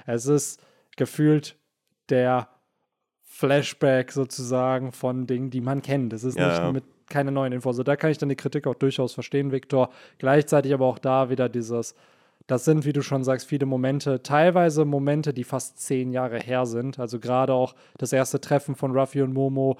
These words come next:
Speaker 1: oder dieses auf Dressrosa, wo sie den Beef hatten, das ist neun Jahre her. Also auch einfach da wahrscheinlich als Refresher für Leute, die vielleicht mit Wano, One Piece angefangen haben zu lesen, sodass man die halt dadurch nochmal catcht.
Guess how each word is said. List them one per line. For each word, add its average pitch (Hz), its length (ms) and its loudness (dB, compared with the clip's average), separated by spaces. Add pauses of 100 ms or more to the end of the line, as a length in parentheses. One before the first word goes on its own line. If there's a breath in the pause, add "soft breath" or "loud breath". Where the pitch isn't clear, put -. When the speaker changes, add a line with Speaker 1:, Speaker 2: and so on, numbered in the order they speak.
(160 loud breath)
Speaker 1:
oder 120 180 -2
dieses 120 300 -6
auf 123 100 -14
Dressrosa, 135 760 0
wo 127 80 0
sie 127 120 -2
den 127 180 -6
Beef 147 240 -4
hatten, 139 160 -2
das 117 160 -8
ist 127 120 -12
neun 147 340 -2
Jahre 135 340 0
her. 131 280 -2 (240 loud breath)
Also 131 240 0
auch 131 100 0
einfach 139 320 0
da 135 320 2
wahrscheinlich 135 340 -4
als 131 240 -8
Refresher 143 640 0
für 139 240 0
Leute, 135 320 2
die 127 100 -2
vielleicht 131 320 -2
mit 120 160 -10
Wano, 127 380 -2
One 123 220 -4
Piece 123 200 -10
angefangen 123 440 -10
haben 120 120 -10
zu - 160 -10
lesen, 120 400 -2 (280 soft breath)
sodass 117 280 -6
man 117 200 -6
die 120 180 -4
halt 113 160 -6
dadurch 117 320 -4
nochmal 113 260 -12
catcht. - 460 -14